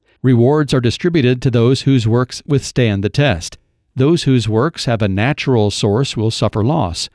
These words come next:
Their works will be burned up, but they themselves will be saved. The judgment seat of Christ, then, does not confer or rescind salvation. The judgment seat of Christ is also not a time to punish sin.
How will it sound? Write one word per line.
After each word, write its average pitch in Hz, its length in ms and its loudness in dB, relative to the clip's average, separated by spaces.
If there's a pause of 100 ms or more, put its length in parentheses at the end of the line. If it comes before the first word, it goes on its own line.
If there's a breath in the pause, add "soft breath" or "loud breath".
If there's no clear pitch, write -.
(360 soft breath)
Their 98 160 0
works 131 340 -2
will 143 80 2
be 127 140 2
burned 127 340 2
up, 165 220 0 (420)
but 131 120 0
they 156 140 2
themselves 135 720 0
will 135 240 2
be 127 140 2
saved. 80 440 -4 (440)
The 123 80 0
judgment 123 400 0
seat 139 140 0
of 117 100 0
Christ, 139 360 -2
then, 98 280 -4 (240)
does 110 200 -4
not 120 280 -2
confer 120 760 0
or 131 180 2
rescind 120 680 0
salvation. 110 720 -2 (720)
The 127 80 0
judgment 131 360 0
seat 143 160 2
of 117 120 2
Christ 110 420 2
is 107 100 -2
also 131 580 0
not 117 220 0
a 143 80 2
time 123 340 2
to 120 100 0
punish 120 340 0
sin. 87 380 -4